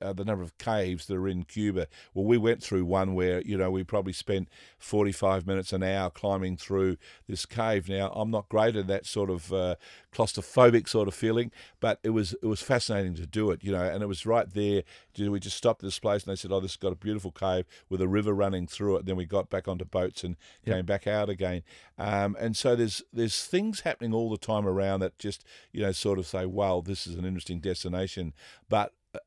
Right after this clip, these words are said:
Speaker 1: to the, dr-, driving out through the Vinales, uh, which was probably a three-hour drive from Havana, just interesting to see the countryside, to
Speaker 2: Mm.
Speaker 1: see, you know, the farmers and, and, and, and, you know, in some cases it looks like it's very poor,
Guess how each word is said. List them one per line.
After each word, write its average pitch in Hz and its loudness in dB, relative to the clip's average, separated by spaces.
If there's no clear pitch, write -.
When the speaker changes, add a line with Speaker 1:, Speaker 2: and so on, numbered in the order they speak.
Speaker 1:
to 113 0
the, 107 -2
dr-, 104 -4
driving 123 4
out 110 0
through 98 -2
the 87 -4
Vinales, 92 -2
uh, 98 2
which - -6
was 151 -4
probably 175 0
a 151 2
three-hour 117 4
drive 101 2
from 92 -4
Havana, 92 -2
just 165 -6
interesting 127 -2
to 90 -4
see 101 -4
the 90 -6
countryside, 101 -4
to 110 0
Speaker 2:
Mm. 101 -2
Speaker 1:
see, 98 -2
you 107 -2
know, 98 4
the 87 -2
farmers 98 0
and, 90 -4
and, 92 -4
and, 101 -2
and, 113 0
you 139 -2
know, 135 4
in 127 -2
some 175 0
cases 117 0
it 110 -2
looks 113 -4
like 107 2
it's 87 -6
very 98 0
poor, 127 2